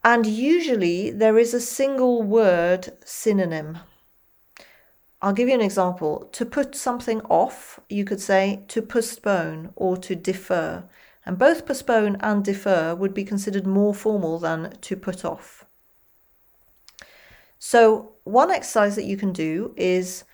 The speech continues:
get a list of phrasal verbs, and that's not hard. If you don't want to sit down and brainstorm every phrasal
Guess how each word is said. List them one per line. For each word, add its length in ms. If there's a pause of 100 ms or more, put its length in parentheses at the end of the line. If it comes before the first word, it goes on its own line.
(340)
get 180
a 40
list 280
of 60
phrasal 440
verbs, 440
and 140
that's 240
not 180
hard. 280
If 120
you 60
don't 160
want 140
to 60
sit 180
down 200
and 120
brainstorm 560
every 240
phrasal 600